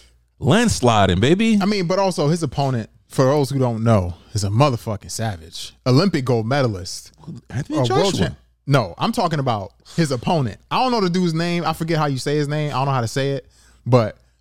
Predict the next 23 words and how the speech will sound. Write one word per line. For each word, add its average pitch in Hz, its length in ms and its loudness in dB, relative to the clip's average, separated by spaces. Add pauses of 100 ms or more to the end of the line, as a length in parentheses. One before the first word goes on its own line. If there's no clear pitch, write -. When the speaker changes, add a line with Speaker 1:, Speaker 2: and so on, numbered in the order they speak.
(180)
Speaker 1:
He 131 80 -8
got, 113 340 -4
Speaker 2:
homie's 190 380 4
an 143 60 2
Olympic 185 420 0
gold 208 180 2
medalist, 120 600 -2
Speaker 1:
Doesn't 101 180 -4
matter, 80 200 -2
bro. 131 140 2
Speaker 2:
multiple 208 320 2
time 185 300 0
world 165 160 0
champion, 123 520 -4
just 147 220 0
collected 165 580 -2
three 190 180 2
belts 165 280 0
off 143 140 -2
An-, 135 360 -6
Anthony 135 300 -2
Joshua. 104 480 -4 (920)
Speaker 1:
Hey. 90 240 -2